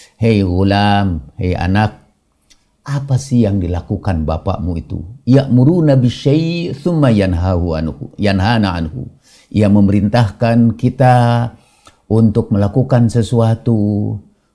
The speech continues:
kemudian ia melarang kita setelah itu. "Amarona an natawalla Abal Khitab." Ia memerintahkan kami untuk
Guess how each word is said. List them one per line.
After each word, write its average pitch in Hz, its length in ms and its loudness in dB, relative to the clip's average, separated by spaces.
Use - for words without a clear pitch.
kemudian 104 520 2
ia 92 600 -4
melarang 113 560 2
kita 92 340 -2
setelah 85 400 -6
itu. - 240 -10
"Amarona 131 720 4
an 110 240 0
natawalla 101 800 2
Abal 85 400 -2
Khitab." 113 880 0
Ia 101 240 2
memerintahkan 98 720 -2
kami 107 720 0
untuk 101 720 -2